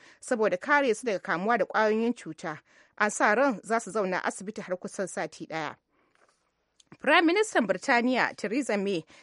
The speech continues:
ta naɗa wani daɗaɗɗen mai goya mata baya, Jeremy Hunt, a matsayin ministan harkokin wajen ƙasar, bayan da Boris Johnson ya yi murabus daga mukamin a jiya,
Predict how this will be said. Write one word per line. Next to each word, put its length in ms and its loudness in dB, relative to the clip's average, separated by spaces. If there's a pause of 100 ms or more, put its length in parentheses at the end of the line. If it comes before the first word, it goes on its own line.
(160)
ta 120 4
naɗa 200 2
wani 180 4
daɗaɗɗen 420 0
mai 120 4
goya 280 2
mata 240 0
baya, 360 0
Jeremy 380 -2
Hunt, 400 -4 (320)
a 60 -4
matsayin 340 0
ministan 380 2
harkokin 560 -2
wajen 260 0
ƙasar, 380 -6 (360)
bayan 320 4
da 100 4
Boris 420 2
Johnson 420 -2
ya 60 -2
yi 60 0
murabus 600 -2
daga 180 -10
mukamin 500 0
a 80 -6
jiya, 360 -8